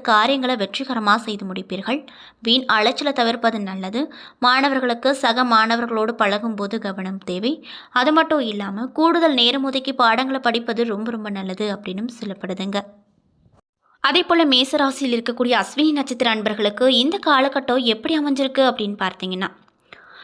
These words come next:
வீட்டில் பெண்களின் அழகும் பொலிவும் அறிவுத்திறனும் கூடும். தள்ளிப்போன திருமண வாய்ப்புகள் தேடி வரும். இதற்கு முன் இருந்து வந்த கெடுபிடிகள் சில இடங்கள்ல நீங்கும். இது நாள் வரைக்கும் இருந்து வந்த பய உணர்வு குறையும். பண விஷயங்கள்ல யாரையும் நம்பி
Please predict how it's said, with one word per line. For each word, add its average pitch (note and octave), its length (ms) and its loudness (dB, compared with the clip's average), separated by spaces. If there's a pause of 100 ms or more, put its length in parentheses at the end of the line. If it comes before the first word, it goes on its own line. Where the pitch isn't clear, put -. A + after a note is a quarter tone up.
வீட்டில் E4 520 4
பெண்களின் C4+ 500 2
அழகும் A#3+ 500 0
பொலிவும் C4 460 2
அறிவுத்திறனும் A#3+ 720 0
கூடும். F3+ 320 -8 (320)
தள்ளிப்போன C4+ 520 2
திருமண B3+ 380 2
வாய்ப்புகள் G#3+ 520 0
தேடி G3 260 -4
வரும். F#3+ 260 -8 (260)
இதற்கு D4 380 2
முன் C4+ 220 0
இருந்து B3 300 0
வந்த A3+ 220 2
கெடுபிடிகள் C#4 640 2
சில B3 160 2
இடங்கள்ல A3+ 500 0
நீங்கும். F#3 380 -6 (300)
இது C4 300 2
நாள் B3 220 4
வரைக்கும் A#3+ 360 2
இருந்து A#3 220 0
வந்த G#3+ 280 -4
பய G#3 360 2
உணர்வு A3 460 -4
குறையும். G#3 380 -12 (380)
பண D4+ 220 4
விஷயங்கள்ல C#4 540 4
யாரையும் A3+ 500 2
நம்பி G#3 280 -4